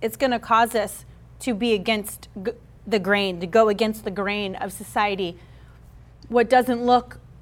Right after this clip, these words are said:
like we should be doing, what doesn't look like we can be doing, he's given us a purpose. He's given us a voice. We're gonna walk in faith. We're gonna walk in confidence.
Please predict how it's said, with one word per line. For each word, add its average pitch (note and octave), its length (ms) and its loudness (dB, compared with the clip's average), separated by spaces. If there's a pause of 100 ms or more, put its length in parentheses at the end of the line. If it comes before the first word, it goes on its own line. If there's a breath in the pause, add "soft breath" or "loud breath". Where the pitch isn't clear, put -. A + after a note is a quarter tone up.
(240)
like A#3 220 2
we A3+ 100 -2
should A3+ 300 -2
be A#3+ 100 0
doing, B3 400 0
what G3 140 -2
doesn't A#3 340 0
look A#3 200 -2
like G#3+ 280 0
we G3+ 140 -4
can B3+ 320 0
be B3 140 0
doing, B3 500 -2 (140 loud breath)
he's A3+ 220 -4
given A3+ 280 2
us G#3+ 160 -6
a F#3 80 -8
purpose. C4+ 560 0 (200 soft breath)
He's A#3 260 -2
given A3 260 2
us G3 180 -6
a F#3 60 -6
voice. B3 560 0 (240 loud breath)
We're A3+ 160 0
gonna A3+ 220 0
walk G#3 300 0
in F3 100 -8
faith. C4 500 0 (240 loud breath)
We're A#3+ 160 0
gonna A#3 240 0
walk G#3 320 0
in E3 140 -12
confidence. C4 840 -4